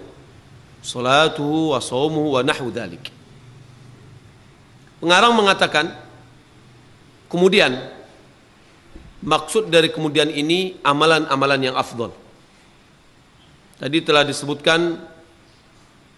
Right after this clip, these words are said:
jihad dan apa yang berhubungan dengan jihad. Kemudian menuntut ilmu,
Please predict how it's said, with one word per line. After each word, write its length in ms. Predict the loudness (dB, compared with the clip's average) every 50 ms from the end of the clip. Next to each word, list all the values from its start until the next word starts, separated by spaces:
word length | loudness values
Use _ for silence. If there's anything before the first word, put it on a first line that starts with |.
| _ _
jihad 480 | -18 -10 -6 -2 0 2 2 2 2 0 -4 -10 -14 -18 -20 -20 -20 -20 -20 _ _ _ _ _
dan 400 | -12 -4 -2 0 0 0 -2 -6
apa 400 | -4 -4 -4 -2 0 2 2 4
yang 160 | 4 2 0 0
berhubungan 400 | -4 -6 -6 -6 -6 -6 -6 -8
dengan 160 | -8 -10 -12
jihad. 240 | -14 -16 -20 -20 -20 _ _ -20 _ _ _ _ _ _ _ _ _ _ _ _ _ _ _ _ _ _ _ _ _ _ _ _ _ _ _ _ _ _ _ _ _ _ _ _ _ _ _ _ _ _ _ _ _ _ _ _ _ _ _ _ -20 -20 _ _ _ _ _ _ _ _ _ _ _ _ _ _ _ _ _ _ _ _ _ _ _ _ _ -6
Kemudian 400 | -4 0 2 2 4 4 4 4
menuntut 320 | 4 2 0 0 -2 -4 -2 0
ilmu, 240 | 0 0 0 -4